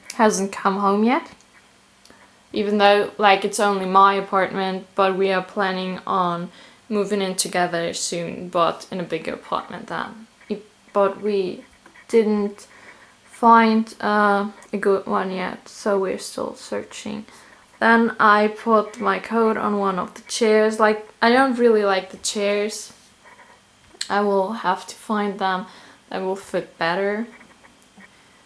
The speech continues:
There's my table, and I put on a pink polka dot tablecloth. There's, uh,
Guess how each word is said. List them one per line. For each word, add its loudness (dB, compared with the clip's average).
There's -2
my -6
table, 2
and 0
I -2
put -2
on 6
a -6
pink -2
polka 0
dot 0
tablecloth. 2
There's, 2
uh, 2